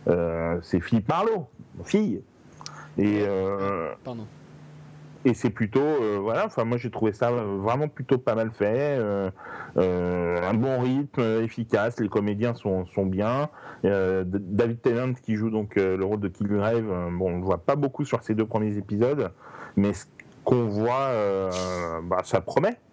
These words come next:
Speaker 1: Ça promet, je pense que si, si on en voit plus dans les épisodes à venir, ça va, voilà, il risque d'y avoir des scènes un petit peu traumatisantes. Non, moi j'ai vraiment beaucoup aimé, j'ai hâte de voir la suite, ouais.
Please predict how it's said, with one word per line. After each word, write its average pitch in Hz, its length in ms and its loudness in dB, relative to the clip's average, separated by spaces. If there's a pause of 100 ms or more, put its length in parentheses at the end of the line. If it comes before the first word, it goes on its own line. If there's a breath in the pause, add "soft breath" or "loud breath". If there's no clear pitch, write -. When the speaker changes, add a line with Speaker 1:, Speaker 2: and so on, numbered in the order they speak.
(340)
Speaker 1:
Ça 98 100 2
promet, 139 320 0
je - 80 -18
pense 104 180 -4
que 92 160 0
si, 90 500 -2 (380 loud breath)
si - 100 -2
on 113 120 6
en 110 60 2
voit 110 140 2
plus 123 120 0
dans 117 100 0
les 107 140 0
épisodes 104 360 0
à 104 60 4
venir, 127 240 -2
ça - 100 0
va, 90 280 2
voilà, 135 280 0
il 92 300 -2
risque 101 220 -2
d'y 101 60 4
avoir 98 180 0
des 101 100 0
scènes 104 220 0
un 98 80 0
petit - 120 -10
peu - 140 0
traumatisantes. 117 680 0 (360 loud breath)
Non, 147 140 4
moi 160 160 2
j'ai 120 460 2
vraiment 117 340 0
beaucoup 143 240 -4
aimé, 147 200 2
j'ai 139 100 0
hâte 131 120 0
de 131 60 0
voir 127 160 0
la 127 80 0
suite, 104 300 -10
ouais. 85 100 -6